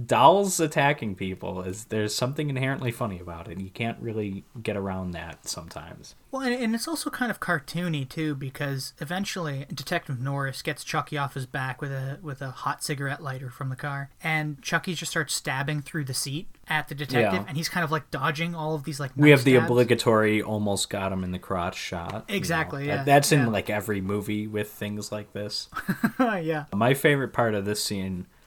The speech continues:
Speaker 1: I have two favorite parts of the scene, I guess. I like one when he takes the cigarette lighter in that one shot where it hits him, you can, like, see some plastic burning.
Speaker 2: Yeah.
Speaker 1: Which is a really cool, really neat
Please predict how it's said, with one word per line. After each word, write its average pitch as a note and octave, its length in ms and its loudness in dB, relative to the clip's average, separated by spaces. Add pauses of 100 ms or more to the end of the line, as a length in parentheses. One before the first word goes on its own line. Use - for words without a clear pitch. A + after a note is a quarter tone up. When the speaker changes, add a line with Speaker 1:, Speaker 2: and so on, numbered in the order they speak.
(100)
Speaker 1:
I G#2+ 80 -4
have A2+ 140 2
two A2+ 180 0
favorite G2+ 280 -2
parts F2 280 -6
of - 40 -12
the D#2+ 60 -10
scene, F2 260 -6
I E2 100 -8
guess. D#2+ 340 -8
I A2 120 4
like A2 200 4
one G#2+ 300 2
when G2+ 160 0
he F#2+ 140 0
takes G2+ 300 -4
the G2 80 -2
cigarette F#2+ 440 -2
lighter G#2+ 320 -4
in G2 100 -2
that F#2 260 -6
one G2 200 -2
shot G2 380 -2
where G2+ 140 -4
it E2+ 80 -8
hits F#2 220 -6
him, A#2+ 80 2
you G#2 140 -2
can, G2 180 -4
like, F#2 160 -4
see G#2 460 -2 (160)
some G2+ 260 -2
plastic - 680 -4
burning. C3 520 -4
Speaker 2:
Yeah. C#3 220 -4 (140)
Speaker 1:
Which G#2+ 200 -2
is F#2+ 140 -2
a G2 60 -2
really G#2+ 320 0
cool, G#2 340 -2
really G2+ 300 -2
neat G2 320 -2